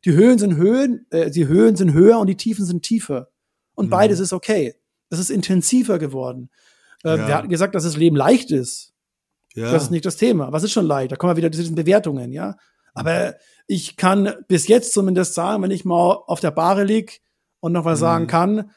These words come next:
Speaker 1: kann sagen, hey, ich habe ein paar Sachen ausprobiert. Das war nicht alles perfekt. Aber ich muss
Speaker 2: Ja.
Speaker 1: nicht sagen, ah, shit, hätte ich doch. Hätte ich doch, hätte
Speaker 2: Ja.
Speaker 1: ich doch. Das möchte ich an sich,
Speaker 2: Und
Speaker 1: das
Speaker 2: das
Speaker 1: werde ich, das möchte ich nicht sagen müssen, weißt du?
Speaker 2: Ja. Das meine ich damit. Also ich meine, dass wir oft vielleicht im Widerstand mit dem Jetzt leben,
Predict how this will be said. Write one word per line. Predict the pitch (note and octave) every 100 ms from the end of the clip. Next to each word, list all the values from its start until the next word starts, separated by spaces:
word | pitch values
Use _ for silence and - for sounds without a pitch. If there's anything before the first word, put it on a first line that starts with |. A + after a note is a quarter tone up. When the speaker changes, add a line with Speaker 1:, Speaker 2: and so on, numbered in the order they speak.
| _
Speaker 1:
kann | E3+ E3
sagen, | F3 F3+ D#3 - _
hey, | - G3+
ich | F3
habe | F3
ein | F3
paar | F3+
Sachen | F3+ F3+ F3
ausprobiert. | G3 G#3 D3 D3
Das | D#3
war | A#3
nicht | B3
alles | G#3+ -
perfekt. | G3+ - - - _ _ -
Aber | F3 G3
ich | F#3
muss | F#3
Speaker 2:
Ja. | A2
Speaker 1:
nicht | A#3+
sagen, | - G3+ G3+ A3 - - -
ah, | F#3 F3+
shit, | G#3+ G#3
hätte | F#3+ G#3
ich | E3+
doch. | C#3+ B2 - - -
Hätte | A3 B3
ich | A3+
doch, | A#3 E3+
hätte | F#3+ A2
Speaker 2:
Ja. | A#2
Speaker 1:
ich |
doch. | C#3 C3
Das | F#3+ -
möchte | G#3 G#3
ich | G#3
an | F#3+
sich, | E3+ A3+ - -
Speaker 2:
Und | A#2
Speaker 1:
das | B2+
Speaker 2:
das | D3
Speaker 1:
werde | G3+ G#3+
ich, | - C4
das | F#3+
möchte | A3+ A3+ F3
ich |
nicht | F3
sagen | F#3 C4+ E3+ C3 _
müssen, | D#3+ D#3+ C3+ A#2+
weißt | - F3
du? | G#2+
Speaker 2:
Ja. | G#3 G#2+ - _ _ _ -
Das | C3+
meine | D#3 D#3 F3
ich | -
damit. | B2+ A2+ -
Also | A#2+ A2
ich | B2+ A#2
meine, | A#2+ B2 D3 C3+
dass | C3+ -
wir | C3
oft | C3 C#3 C#3
vielleicht | - C3+ B2+ B2+ B2+
im | A2
Widerstand | B2+ D3 C#3+ - C3+ C#3 C#3+
mit | A#2
dem | B2 A#2
Jetzt | A2+ B2 - -
leben, | A#2 B2 B2 A#2 A#2 E3